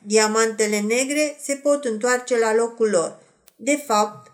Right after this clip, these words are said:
Kaulman trebuia să se mute la Paris și pentru lansarea marelui împrumut asupra averilor bisericești, deoarece conta mai ales pe lumea financiară franceză și belgiană.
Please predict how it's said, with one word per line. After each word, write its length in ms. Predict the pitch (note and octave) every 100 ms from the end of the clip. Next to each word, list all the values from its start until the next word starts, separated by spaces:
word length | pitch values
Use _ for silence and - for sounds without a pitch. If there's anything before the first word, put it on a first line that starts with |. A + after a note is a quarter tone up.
| _
Kaulman 580 | - A#3 G#3+ G#3 G#3 A#3 -
trebuia 400 | C4+ A#3+ D4+ D#4
să 80 | C#4+
se 160 | -
mute 340 | A#3 B3+ C4 C4
la 160 | A3+
Paris 480 | G3+ G3+ G3 A#3+ C4
și 220 | - -
pentru 380 | D#4+ E4 D4+ B3+
lansarea 560 | A#3 G#3+ G3+ A3 A3+ A3+
marelui 560 | G#3 A#3 B3+ A3+ G#3
împrumut 600 | G3 F#3+ G3 F#3+ A3+ B3+ - _ -
asupra 480 | C4 C4 C#4+ C#4 C4
averilor 540 | B3 C#4+ C#4 C4 C4
bisericești, 960 | A#3 A#3+ - B3+ B3+ - E3+ D#3+ - -
deoarece 720 | G3+ A3 G3+ F#3+ F#3+ A3 B3 - - _
conta 480 | - C#4 C#4 E4+ E4
mai 240 | B3+ A3 G3
ales 260 | G3+ A3+
pe 200 | - A#3
lumea 280 | A#3 C4+ C4+
financiară 680 | B3 A#3 A3+ G#3+ A3+ B3 A#3
franceză 680 | A#3 A3+ A3+ A3 C4 G#3+ F3+
și 220 | - G3+
belgiană. 760 | G3 F#3+ F#3+ G#3+ F#3 E3 C#3